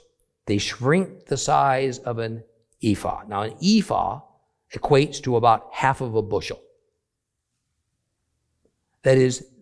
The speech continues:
they use a basket for measurement purposes that is supposed to legally represent an ephah. But in reality, the basket they use is intentionally made smaller.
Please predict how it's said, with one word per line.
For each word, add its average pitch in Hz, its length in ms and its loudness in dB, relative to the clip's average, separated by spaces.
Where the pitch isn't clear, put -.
they 127 140 4
use 160 560 0
a 143 140 -2
basket 156 580 0
for 127 100 -2
measurement 143 640 -2
purposes 101 680 -8
that 113 140 -4
is 117 120 -6
supposed - 840 0
to 123 280 0
legally 185 600 2
represent 139 800 -2
an 117 300 -6
ephah. - 460 -4
But 165 400 4
in 104 120 -6
reality, 123 560 2
the 113 80 -6
basket 120 600 0
they 151 360 4
use 110 880 0
is 113 100 -4
intentionally 104 600 -4
made 92 320 -6
smaller. - 560 -4